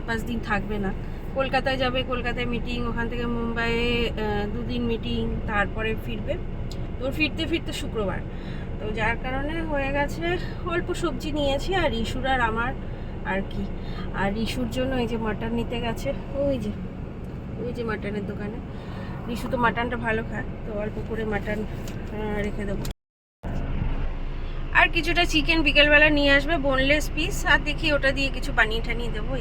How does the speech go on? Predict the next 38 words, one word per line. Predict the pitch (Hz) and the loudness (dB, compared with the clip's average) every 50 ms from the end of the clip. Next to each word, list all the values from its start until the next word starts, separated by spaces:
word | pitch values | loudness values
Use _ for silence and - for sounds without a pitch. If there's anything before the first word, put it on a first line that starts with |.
| 208 196 | 0 0
এই | 190 196 202 196 | -2 -2 -2 -2
আর | 185 185 - | -2 -2 -2
কি। | - - - - - - - - - - - - - - | -2 -2 -2 -2 -2 -2 -2 -2 -2 -2 -2 -2 0 4
মা | 196 190 202 214 233 226 - | 6 8 8 8 8 6 4
ছেলে | - 285 262 262 262 | 2 2 4 4 2
মিলে | 254 269 277 277 302 | 2 2 2 2 2
থাকবো, | 294 - 285 254 240 - - 330 370 - | 2 4 4 4 4 2 0 -2 -2 -2
কিছু | - - - 254 233 208 | -2 -2 -2 -2 -2 -2
একটা | - - 240 233 233 | -2 -2 -2 -2 -2
করে | 226 220 214 208 - | -2 -2 -2 -2 -2
খেয়ে | 208 190 185 185 | -2 -2 -2 -2
নেবো। | 185 - - - - - - - - - - - - - 262 | -2 -2 -2 -2 -2 -2 -2 -2 -2 -2 -2 -2 -2 -2 0
মুশকিল | 277 285 - - - 349 320 - | 2 2 2 4 4 4 4 4
কি | 330 370 381 | 4 8 10
হয়, | 381 392 403 381 349 294 | 12 12 12 12 12 10
আহ, | 247 247 247 233 226 220 220 214 214 175 170 202 | 8 8 8 10 12 12 10 10 8 8 8 8
আমি | 220 269 359 427 - | 6 6 6 4 4
তো | 494 480 - | 4 4 6
খাই | - 480 453 415 | 6 6 6 6
সব | - 392 339 294 - | 6 6 6 6 4
কিছু, | - 254 - 262 262 | -2 -4 -2 -2 -2
কিন্তু | 262 262 285 254 | -2 -2 -2 -2
রিশু | 262 247 - 285 277 302 | -2 -2 -2 -2 -2 -2
তো | 311 | -2
সব | 311 - 302 285 302 - | 0 2 2 2 0 0
কিছু | 311 311 330 330 - | -2 0 0 0 4
খায় | - 302 294 302 294 262 | 8 10 10 10 10 6
না। | 254 - - - - - - - - - - - | 4 2 0 -2 -2 -2 -2 -2 -2 -4 -4 -2
তো | 214 220 214 214 214 214 208 202 214 214 | -2 -2 0 0 0 0 -2 0 0 2
মানে, | 202 208 202 196 196 196 196 190 | 2 2 2 2 4 4 2 2
আহ, | 185 - 214 208 202 196 190 185 | 2 0 0 0 2 0 0 0
যেটা | 220 240 233 285 285 294 294 - 254 | 0 0 4 6 6 6 8 8 8
বানাবো | 262 247 247 254 269 277 285 349 392 403 415 415 403 - - 254 - | 8 8 8 6 4 4 4 4 4 4 4 4 2 0 -4 -4 -2
দুজনে | 277 302 285 339 349 349 381 392 381 - - | 0 2 2 4 4 4 4 2 0 0 4
খাবো, | - 277 269 302 330 | 6 6 6 6 6
এরকম | 302 262 262 254 254 277 277 277 269 | 4 2 2 0 -2 -2 -2 -2 -2
কিছু | 254 247 - 262 233 | -2 -4 -2 -2 -4
একটা | - 254 269 | -4 -4 -2